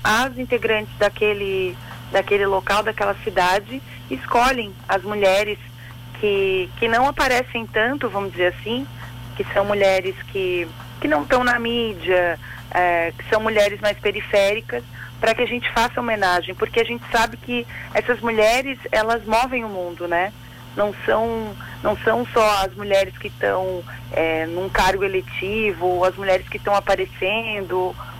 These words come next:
ou que têm um curso superior que movem o mundo. São as mulheres que estão na base mesmo, cuidando dos filhos em casa,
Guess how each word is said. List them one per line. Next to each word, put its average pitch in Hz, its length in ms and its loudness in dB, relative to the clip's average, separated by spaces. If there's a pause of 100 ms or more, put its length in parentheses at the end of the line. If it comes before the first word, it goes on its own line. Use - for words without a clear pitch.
(100)
ou 190 400 2
que - 140 -6
têm 202 180 0
um 202 80 -4
curso 220 260 -2
superior 202 600 2
que - 100 -12
movem 190 600 0
o 180 40 -4
mundo. 165 420 -6 (100)
São 233 260 2
as 254 140 2
mulheres 247 420 0 (420)
que 254 80 -6
estão 254 180 0
na 294 140 2
base 247 380 2
mesmo, 202 280 -4
cuidando 190 380 -2
dos 185 200 -6
filhos 190 320 -2
em 180 100 -2
casa, 196 640 2